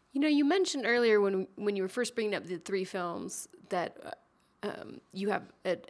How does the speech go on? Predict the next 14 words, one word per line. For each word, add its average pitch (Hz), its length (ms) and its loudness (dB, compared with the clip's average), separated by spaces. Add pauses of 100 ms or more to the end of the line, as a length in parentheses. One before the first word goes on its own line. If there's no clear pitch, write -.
(200)
transparent 185 520 -4
access 160 360 -2
to, 170 200 -8 (340)
you 240 100 -6
mentioned 240 300 0
trailers. 180 500 2
And 196 100 -4
since 226 200 0
we're 214 80 4
talking 190 500 0 (240)
a 226 40 0
little 214 80 0
more, 196 140 6
a 185 100 0